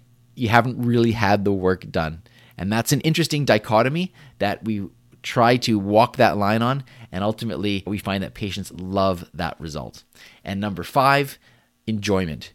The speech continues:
making sure that when you come to the clinic, it's something that you,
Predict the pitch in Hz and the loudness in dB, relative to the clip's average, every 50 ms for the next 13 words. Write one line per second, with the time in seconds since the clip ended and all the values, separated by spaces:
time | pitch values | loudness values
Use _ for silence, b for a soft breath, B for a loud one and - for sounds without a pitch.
0 | _ - 92 98 101 120 113 - - 107 101 98 78 62 87 87 92 113 143 156 | _ -8 -6 -6 -6 -6 -8 -4 -2 -2 -2 -2 -2 -4 -6 -6 -2 -2 -2 -2
1 | 151 - 147 143 135 - 143 117 113 - - 92 90 92 95 - - b b b | -2 -2 -4 -4 -4 -4 -6 -6 -6 -6 -6 -6 -6 -6 -6 -8 -12 b b b
2 | b b - 90 87 - 107 101 92 - 101 98 98 98 b b b b _ 82 | b b -14 -12 -6 -4 -2 -2 -2 -2 -4 -4 -4 -6 b b b b _ -6
3 | 82 - - 90 95 92 90 90 87 87 78 | -6 -6 -4 -4 -4 -2 0 0 -2 -2 -4